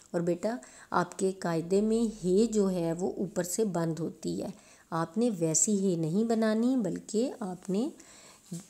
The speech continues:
सिक्स की तरह उसका राउंड बनाना है और फिर दोनों सिरों को ऊपर से बराबर रखना है। मोर लिखते हुए भी बेटा आपने वाओ को पीछे की तरफ नहीं लेके जाना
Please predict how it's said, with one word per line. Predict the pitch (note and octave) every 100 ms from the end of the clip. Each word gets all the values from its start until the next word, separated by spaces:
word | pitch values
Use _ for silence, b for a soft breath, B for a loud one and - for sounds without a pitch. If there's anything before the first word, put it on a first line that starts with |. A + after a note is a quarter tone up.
| -
सिक्स | - - C#4+ -
की | - A3
तरह | F3+ E3+
उसका | E3+ - F#3+
राउंड | F3+ E3+ F#3+
बनाना | A3 A#3+ A#3+ A#3 A#3
है | B3
और | - E3+ -
फिर | F3
दोनों | D#3+ F#3+ G3 C4
सिरों | B3+ F3+ E3+
को | D#3+ E3
ऊपर | D#3 E3
से | D#3 C4+
बराबर | C#4+ F#3+ D#3+ E3+ -
रखना | - - G3
है। | - - B B B B B B B B B _
मोर | F#3 G3+ A#3 C4+
लिखते | B3 - C4+
हुए | B3+ C4
भी | A#3+ B3+
बेटा | A3 A3 A3
आपने | G#3+ G#3+ A#3 A#3+
वाओ | D#3+ E3 D#3 F3+
को | G#3+ A#3+ B3 B3+ B B B B B B - -
पीछे | E3 - G#3+ G#3+ D4
की | D4
तरफ | C#4 C4+ C#4
नहीं | C#4
लेके | B3+ A3+ A#3+
जाना | A3 G#3+